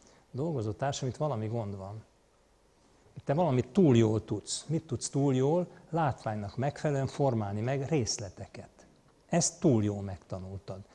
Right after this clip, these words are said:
Itt még rendben volnának a dolgok. Tehát ahol a földi életről beszél,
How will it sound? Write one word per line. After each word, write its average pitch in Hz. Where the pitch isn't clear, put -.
Itt 220
még 156
rendben 110
volnának 101
a 113
dolgok. 98
Tehát 113
ahol 160
a 135
földi 127
életről 104
beszél, 160